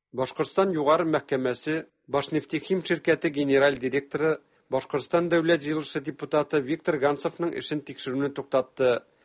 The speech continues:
Бу эш Русия югары мәхкәмәсе тарафыннан инде дүртенче тапкыр кире карау өчен Уфага җибәрелгән иде. Әмма бу юлы да төрле сәбәпләр белән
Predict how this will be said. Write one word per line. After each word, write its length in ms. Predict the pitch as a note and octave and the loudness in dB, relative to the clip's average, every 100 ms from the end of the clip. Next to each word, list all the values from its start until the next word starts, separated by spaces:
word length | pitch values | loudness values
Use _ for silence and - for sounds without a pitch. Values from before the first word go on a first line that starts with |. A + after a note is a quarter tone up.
| _ B2+ | _ 0
Бу 220 | F3+ F3 | 2 4
эш 200 | F3+ E3 | 2 0
Русия 400 | D3 D#3+ - F#3 | -2 -4 -2 -2
югары 340 | E3+ C3+ D3 E3 | 0 4 4 4
мәхкәмәсе 560 | D#3 - C#3 C3+ - | 0 0 2 0 -2
тарафыннан 720 | - C3+ B2 B2 B2 D3+ E3 - _ - | 0 2 2 0 -2 0 0 -6 _ -8
инде 280 | C3 C#3+ F#3 | -4 0 0
дүртенче 460 | D3+ - C3+ E3+ D#3+ | 0 -4 -6 -4 0
тапкыр 300 | C#3+ - C#3+ | 0 -2 -6
кире 240 | C#3 C#3 | 0 0
карау 340 | C#3 C3+ C#3 C#3+ | 2 4 4 2
өчен 220 | E3 D#3 | -2 -8
Уфага 320 | C#3+ D3 D3 | 0 2 2
җибәрелгән 640 | C#3 C#3 C#3+ C3+ C3 C3 B2+ | 0 0 0 2 0 0 -2
иде. 380 | A2+ B2 A#2+ _ _ _ | 0 0 -2 _ _ _
Әмма 300 | B2+ C#3+ D3 B2+ | -6 0 0 2
бу 140 | D3 | 0
юлы 280 | E3+ F3+ F3+ | 2 2 4
да 140 | F#3+ | 2
төрле 280 | - F3+ F3+ | 2 -4 -4
сәбәпләр 560 | - C3+ B2+ B2+ C#3+ D3 | -2 0 0 0 -2 0
белән 300 | E3 F3 | -2 -2